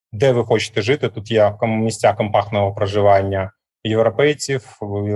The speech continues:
компактного проживання росіян, компактного проживання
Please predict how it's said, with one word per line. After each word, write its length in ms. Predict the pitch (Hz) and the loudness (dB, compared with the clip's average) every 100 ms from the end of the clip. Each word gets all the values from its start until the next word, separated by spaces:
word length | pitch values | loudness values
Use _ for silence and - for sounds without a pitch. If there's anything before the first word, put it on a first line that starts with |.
| 104 - | -6 -6
компактного 440 | - 104 104 104 101 | -4 0 2 0 -2
проживання 520 | 101 104 101 98 101 | -2 2 2 2 -2
росіян, 540 | 101 - 107 135 139 | -6 -6 0 2 2
компактного 560 | 127 107 104 101 104 98 | -2 0 2 2 0 -2
проживання 840 | 98 95 101 98 95 98 98 95 | -2 -4 2 4 4 2 -2 -2